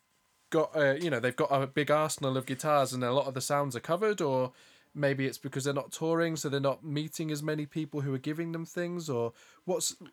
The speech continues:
why am I, well, first of all, am I correct in assuming that the stuff has slowed down, or has it not, um, in terms of them acquiring instruments, um, or are the, are the techniques changing, or what's the,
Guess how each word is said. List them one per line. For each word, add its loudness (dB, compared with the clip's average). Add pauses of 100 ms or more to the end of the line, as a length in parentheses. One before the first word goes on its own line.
(140)
why 0 (180)
am 4
I, 6 (260)
well, 4
first 4
of 0
all, 6
am 4
I 6
correct -2
in 0
assuming 0
that -6
the -8
stuff 0
has -6
slowed 0
down, -4 (300)
or 2
has 2
it -6
not, 0 (400)
um, 2
in -2
terms 0
of -6
them -4
acquiring 0
instruments, -8 (320)
um, 0
or 2
are 4
the, -2
are -2
the -2
techniques -4
changing, -4
or -2
what's -6
the, -2